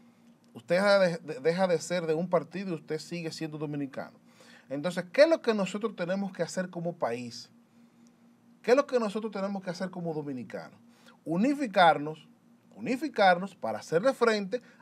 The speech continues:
a dos crisis que tenemos, que por un tema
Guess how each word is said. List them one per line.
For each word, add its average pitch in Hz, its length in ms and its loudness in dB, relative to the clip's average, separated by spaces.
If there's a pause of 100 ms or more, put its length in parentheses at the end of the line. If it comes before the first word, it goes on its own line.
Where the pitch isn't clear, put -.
a 208 140 -4
dos 240 200 4
crisis 226 640 -4 (800)
que 226 160 6
tenemos, 190 540 4
que 170 160 -4
por 147 220 -4
un 233 200 -4
tema 220 420 0